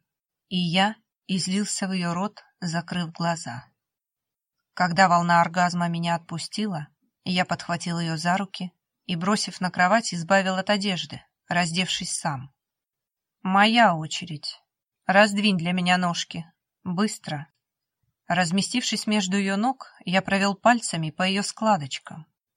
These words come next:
«Какая мокрая девочка! Ты так завелась, отсасывая мне, сучка!» «Да, Алекс, пожалуйста». «Хочешь, чтобы я трахнул тебя?»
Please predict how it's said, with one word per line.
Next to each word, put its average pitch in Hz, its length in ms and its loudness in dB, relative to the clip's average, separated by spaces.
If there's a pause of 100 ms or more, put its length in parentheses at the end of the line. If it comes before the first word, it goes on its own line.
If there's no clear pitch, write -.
(480)
«Какая 185 420 2
мокрая 185 540 0
девочка! 175 720 -6 (560)
Ты 196 140 -2
так 185 160 0
завелась, 190 500 2
отсасывая 185 640 2
мне, 160 220 -2
сучка!» - 680 -10 (840)
«Да, 233 460 8
Алекс, 202 760 -2 (480)
пожалуйста». 208 920 -2 (800)
«Хочешь, 180 420 -4
чтобы 180 280 -2
я 175 140 2
трахнул 185 480 2
тебя?» - 400 -12